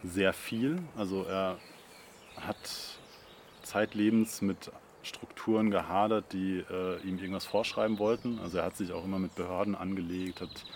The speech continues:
Leserbriefe geschrieben, wenn ihm was nicht passte, oft auch zu politischen Themen tatsächlich. Ähm, wie das kam, ist ja auch so die große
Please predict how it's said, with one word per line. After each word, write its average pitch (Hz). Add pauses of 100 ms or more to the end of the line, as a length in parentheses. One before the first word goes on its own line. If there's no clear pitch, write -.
(380)
Leserbriefe 98
geschrieben, 92
wenn 92
ihm 92
was 90
nicht 85
passte, - (180)
oft 90
auch 90 (180)
zu -
politischen 98
Themen 110
tatsächlich. 104 (920)
Ähm, 92 (840)
wie 95
das 107
kam, 107
ist -
ja 95
auch 90 (220)
so -
die 87
große 90